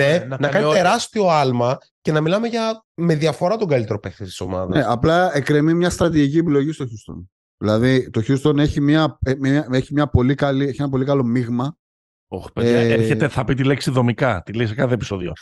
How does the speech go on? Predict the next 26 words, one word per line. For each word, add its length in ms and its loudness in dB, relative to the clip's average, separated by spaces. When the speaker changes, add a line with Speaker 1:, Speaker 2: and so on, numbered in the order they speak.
Speaker 3:
Όχι, 280 -4
όχι. 200 2
Έχει 160 2
ένα 140 2
πολύ 200 2
καλό 260 2
μείγμα, 640 0
ε, 360 2
παιχτών. 640 0
Έχει, 220 -4
έχει 120 -4
τρομερούς 360 0
πλάγιους. 580 -2
Δηλαδή, 300 2
έχει 260 0
Τάρι 260 0
Speaker 4:
Ωραία. 120 0
Speaker 3:
Eason, 280 -2
έβαλε 280 2
τον 200 -2
Neyman 320 0
τώρα, 500 0
τον, 220 -6
ε, 120 -2
δηλαδή, 320 2
Speaker 2:
Whitmore. 380 2